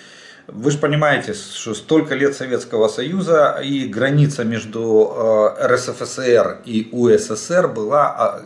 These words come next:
исключительно административная, носила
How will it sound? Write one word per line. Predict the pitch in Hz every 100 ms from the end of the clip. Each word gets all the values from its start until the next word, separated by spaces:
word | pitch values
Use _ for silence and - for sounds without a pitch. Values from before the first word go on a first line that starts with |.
| -
исключительно | 120 - 110 - 143 147 123 123
административная, | 123 110 117 113 110 - 107 - 120 101 90 80 - 107
носила | 110 - 143 127 -